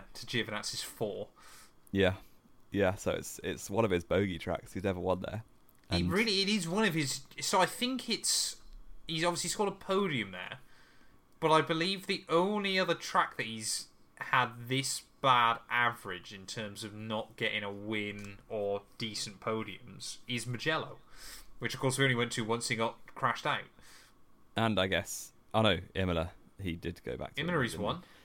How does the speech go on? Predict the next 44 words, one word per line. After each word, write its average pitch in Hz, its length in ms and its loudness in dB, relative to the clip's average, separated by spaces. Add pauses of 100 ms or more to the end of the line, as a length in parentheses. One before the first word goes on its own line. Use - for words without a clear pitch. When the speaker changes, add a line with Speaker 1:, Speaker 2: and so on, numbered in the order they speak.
(160)
Speaker 2:
Yeah. 92 120 -2
Speaker 1:
Yeah. 87 140 0 (1160)
Speaker 2:
Yeah, 113 160 -2
wow. 101 280 -2 (240)
And 117 160 4
I 113 60 4
guess 110 300 -2
Turkey? 135 760 -2 (1300)
Speaker 1:
Well, 233 60 -2
he 220 60 0
got 202 160 6
a - 40 -12
podium 160 400 2
there, 151 120 2
Speaker 2:
He 127 60 2
Speaker 1:
didn't 117 160 4
Speaker 2:
got 90 80 0
a - 20 0
Speaker 1:
he? 95 60 -2
Speaker 2:
second 101 260 -4
place. 90 520 -4
And 95 220 2
Speaker 1:
Yeah, 123 60 -4 (160)
but 143 60 0
he's 147 140 0
only 165 120 6
Speaker 2:
what 151 60 10
Speaker 1:
ever 143 100 4
been 139 200 2
there 131 160 6
once. 123 400 2
Singapore 165 480 4
Speaker 2:
Twice. 117 100 2
Speaker 1:
he's 104 120 -8
been 123 200 0
to - 80 -4
Speaker 2:
Twice 104 300 2
he 90 80 -4
went 69 160 -4
to - 60 -20
Turkey. - 200 -4
Speaker 1:
Twice, 123 320 4
sorry, 104 320 -4
yeah. 92 160 -6